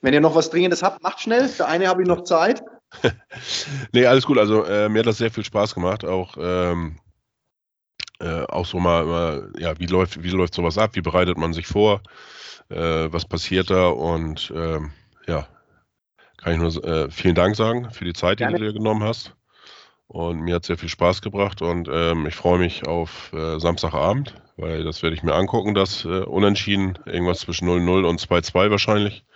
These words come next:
Speaker 1: <laughs>
Speaker 2: Ähm, es ist sehr kalt in Bremen, muss ich sagen. Ähm, vielleicht ein bisschen
Speaker 1: Also
Speaker 2: wärmer anziehen.
Speaker 1: Winterklamotten, Langhosen mitnehmen, ja?
Speaker 2: Also ich, ich finde das, also es ist nasskalt, ne? So norddeutsch eben so ein bisschen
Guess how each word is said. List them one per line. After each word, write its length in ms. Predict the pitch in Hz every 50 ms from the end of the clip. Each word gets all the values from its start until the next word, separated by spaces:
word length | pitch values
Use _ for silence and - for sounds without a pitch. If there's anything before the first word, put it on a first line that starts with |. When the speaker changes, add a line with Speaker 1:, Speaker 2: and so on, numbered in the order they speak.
| - - - - - - - - - - _ _ _ - -
Speaker 1:
<laughs> 400 | - 202 202 - 214 196 - - _ -
Speaker 2:
Ähm, 560 | 98 87 87 87 85 85 85 82 82 76 71 - _ _ _ - - _ _ _ _ _
es 100 | - 87
ist 160 | 90 90 80 90
sehr 120 | 101 101
kalt 280 | 101 - 107 104 104 -
in 140 | 87 82
Bremen, 260 | 78 80 82 82 87 87
muss 140 | 85 80
ich 100 | 82 80
sagen. 380 | 80 82 80 82 92 117 127 123 - _ _ _ _ _ _ _ _ _ _ _
Ähm, 600 | - - - 80 80 82 82 82 80 82 82 82 - - _ _ _ _ _ _ _ _ _ _ _ _ _ _ _ _ _ _ _ _ _ _ -
vielleicht 220 | - - 87 90
ein 40 | 87
bisschen 200 | 90 85 82 82
Speaker 1:
Also 100 | 82 90
Speaker 2:
wärmer 160 | 90 - -
anziehen. 120 | - - 170
Speaker 1:
Winterklamotten, 440 | - 170 160 151 151 147 - 156
Langhosen 600 | 147 147 139 147 - _ _ _ 170 151 147 143 -
mitnehmen, 460 | 139 139 135 - 135 127 123 123 123
ja? 200 | 127 139 - - - _
Speaker 2:
Also 200 | - 92 95 98
ich, 220 | 101 95 95 - -
ich 180 | - 90 90
finde 220 | - - 104 101 98
das, 200 | 90 92 - -
also 280 | 85 90 - 87 98 98
es 100 | 95 90
ist 60 | 87
nasskalt, 540 | 98 101 98 104 - - 85 78 78 78 -
ne? 160 | 107 143 131
So 120 | 104 92
norddeutsch 520 | 87 85 87 87 92 - - 82 82 - -
eben 260 | 65 76 78 78 73
so 80 | 71 78
ein 40 | 80
bisschen 300 | 78 78 - - - 73